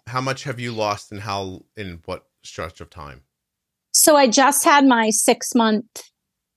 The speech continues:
Speaker 2: um, checkup from my surgery date.
Speaker 1: Mm-hmm.
Speaker 2: And I am down almost fifty-nine pounds.
Speaker 1: Oh my God. Wow. That's amazing.
Speaker 2: Yeah.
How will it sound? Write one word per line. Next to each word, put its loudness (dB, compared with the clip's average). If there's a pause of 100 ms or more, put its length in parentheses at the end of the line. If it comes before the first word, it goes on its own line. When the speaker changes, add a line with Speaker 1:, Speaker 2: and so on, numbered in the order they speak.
(200)
Speaker 2:
um, -6 (1500)
checkup 0 (680)
from 2
my 0
surgery 4
date. -2 (220)
Speaker 1:
Mm-hmm. -20 (360)
Speaker 2:
And 2 (160)
I 2
am -4
down -4 (2000)
almost 2
fifty-nine 2
pounds. -4
Speaker 1:
Oh -8
my -14
God. -14
Wow. -14
That's -16
amazing. -12
Speaker 2:
Yeah. 0